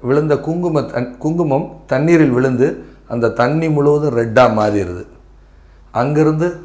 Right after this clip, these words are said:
சதுர்முக முருகன் தோன்றார். So, குங்குமம் உருவான ஸ்தலம் சின்னாளபட்டி. நான்கு முக முருகன் வர்றார். வந்த உடனே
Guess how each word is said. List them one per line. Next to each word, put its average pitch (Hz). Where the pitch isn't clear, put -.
சதுர்முக 135
முருகன் 123
தோன்றார். 104
So, 156
குங்குமம் 190
உருவான 160
ஸ்தலம் -
சின்னாளபட்டி. 135
நான்கு 175
முக 165
முருகன் 156
வர்றார். 120
வந்த 131
உடனே 131